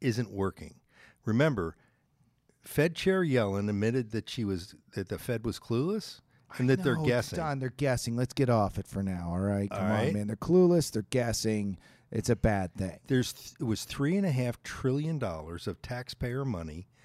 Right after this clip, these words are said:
Speaker 1: that ended up on the Fed balance sheet.
Speaker 2: Okay, okay. Now, what are you, what,
Speaker 1: Additional
Speaker 2: what are you trying to,
Speaker 1: capital.
Speaker 2: what are you trying to point here to, Don?
Speaker 1: So listen, when we did cap-, when we did this quantitative easing,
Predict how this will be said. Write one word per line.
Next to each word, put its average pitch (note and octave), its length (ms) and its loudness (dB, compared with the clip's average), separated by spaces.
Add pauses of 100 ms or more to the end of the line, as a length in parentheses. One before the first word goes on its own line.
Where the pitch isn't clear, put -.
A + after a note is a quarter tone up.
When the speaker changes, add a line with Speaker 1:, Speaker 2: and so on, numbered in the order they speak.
(280)
Speaker 1:
that G2+ 180 -6
ended C#3+ 320 -4
up A2+ 220 -6
on F#2 140 -6
the D#2 80 -12
Fed B2 480 -6
balance G#2 440 -6
sheet. - 280 -14 (120)
Speaker 2:
Okay, D#3+ 400 6
okay. F3+ 360 -4
Now, G3+ 120 -10
what G3+ 60 -4
are G#3 140 2
you, - 40 4
what, A3+ 120 8
Speaker 1:
Additional A#3 500 8
Speaker 2:
what A#3+ 120 12
are - 20 4
you C#4 140 4
trying A#3 100 4
to, A#3+ 60 8
Speaker 1:
capital. A3 240 6
Speaker 2:
what F3+ 100 8
are F3+ 40 6
you F3+ 80 2
trying D#3 220 4
to C3+ 60 0
point B2+ 260 2
here A#2 180 4
to, A2 200 2
Don? A2 200 4
Speaker 1:
So E3+ 100 6
listen, F3+ 320 2 (100)
when C#3 160 2
we D3 100 2
did G3 220 -2
cap-, E3+ 400 0
when C#3+ 200 -2
we C#3 120 0
did F3 200 0
this D#3 160 -2
quantitative C#3+ 600 0
easing, C3 400 -2